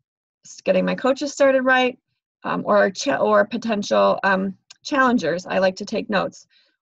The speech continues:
Well, what you can do then is when you're taking your notes on the piece of paper, you take a picture of it with your phone. You take a picture of it with your phone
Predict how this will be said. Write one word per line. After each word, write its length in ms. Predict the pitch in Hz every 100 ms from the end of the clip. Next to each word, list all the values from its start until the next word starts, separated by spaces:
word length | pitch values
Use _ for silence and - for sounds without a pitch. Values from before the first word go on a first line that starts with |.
| -
Well, 140 | 214
what 180 | 226 240
you 120 | 269
can 220 | 269 269
do 200 | 247 285
then 180 | 254 226
is 140 | 196 208
when 140 | 202
you're 100 | 202
taking 380 | 196 233 262 254
your 120 | 247
notes 440 | 220 190 196 - -
on 140 | 214 208
the 80 |
piece 260 | 202 208 202
of 80 | 214
paper, 300 | 220 196 196
you 160 | 190
take 260 | 190 214 208
a 100 | 233 -
picture 360 | - 302 - 196
of 140 | 190
it 120 | 185
with 200 | - 190
your 120 | 196 185
phone. 460 | - 190 - - - _ _ _ _ _ _ _ _ _ _ _ _ - - _ _ _
You 100 | 202
take 220 | 190 262
a 40 | 294
picture 340 | 311 294 311
of 120 | 285
it 80 | 262
with 160 | 254 254
your 80 | 240
phone 260 | 240 233